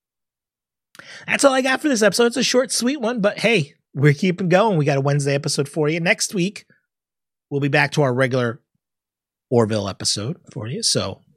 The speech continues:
make sure you stay around for that. Rick and Morty on Thursdays. We do our main episodes on Tuesdays. Hey, if you didn't catch it, we just did our sci-fi shorts Tuesday night. I was very excited about one of the shorts. Go check it out, please. We do sh-,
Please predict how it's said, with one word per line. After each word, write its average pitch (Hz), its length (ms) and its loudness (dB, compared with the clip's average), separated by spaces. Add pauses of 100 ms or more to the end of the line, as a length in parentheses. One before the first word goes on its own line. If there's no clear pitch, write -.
make 104 100 -12
sure - 140 -2
you 98 60 -4
stay 104 200 -2
around 101 220 -6
for 98 140 -8
that. 104 200 -4 (160)
Rick 110 200 -2
and 110 80 -2
Morty 104 260 -2
on 101 140 -8
Thursdays. 120 680 0 (600)
We 131 80 -4
do 151 80 6
our 151 60 4
main 147 200 4
episodes 156 440 2
on 143 120 2
Tuesdays. 160 520 2
Hey, 139 180 2
if 110 100 -8
you 127 60 -4
didn't 135 180 -4
catch - 240 0
it, - 80 -4
we 117 120 -2
just 123 180 -2
did 120 160 -2
our 110 80 -4
sci-fi 127 400 0
shorts 143 540 0 (440)
Tuesday 117 300 -4
night. 131 280 -2 (1200)
I 123 100 2
was 131 120 0
very 120 180 -4
excited 113 260 -6
about 107 180 -10
one 107 80 -14
of 107 60 -14
the 104 60 -12
shorts. 113 260 -8
Go 269 160 0
check 247 240 0
it 254 60 2
out, 226 180 -2
please. 120 300 -4
We 143 120 -4
do 165 120 -4
sh-, 175 140 -2